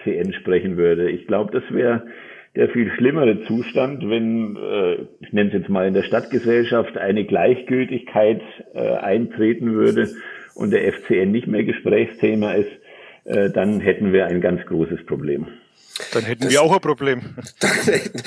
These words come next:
Speaker 1: Ah,
Speaker 3: hätten
Speaker 1: ja.
Speaker 3: wir, <laughs> worüber würden wir dann sprechen? Das ist, naja,
Speaker 2: Cordon
Speaker 3: gut, wir
Speaker 2: Bleu.
Speaker 3: hätten, wir hätten noch das
Speaker 2: Ja.
Speaker 3: Cordon Bleu als Ausweg. Aber das ist doch ein sehr schönes, äh, Schlusswort.
Speaker 2: Nee, stopp, äh, du hast mir noch die Steilvorlage mit Nürnberg Pop gegeben. Du warst ja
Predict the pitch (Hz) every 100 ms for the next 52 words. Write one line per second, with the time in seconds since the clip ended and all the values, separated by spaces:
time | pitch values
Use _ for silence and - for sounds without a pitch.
0 | 131 131 143 139 110 117 120 - 135 -
1 | - 170 - 165 - 104 - - - 120
2 | 117 113 110 101 104 101 113 202 196 131
3 | - 123 135 120 98 _ 110 127 107 -
4 | 117 131 90 131 - 120 131 131 127 123
5 | - _ 113 123 127 135 135 139 127 -
6 | 120 107 - - 131 120 113 123 73 85
7 | - - - 98 107 95 127 151 175 110
8 | 113 127 - 147 107 - - _ _ _
9 | _ - 90 90 - 135 - 107 - _
10 | _ - 151 190 - 170 180 165 147 160
11 | - 160 147 135 - 165 160 165 147 143
12 | 135 139 135 127 - 170 - 123 - 127
13 | 170 123 123 - 123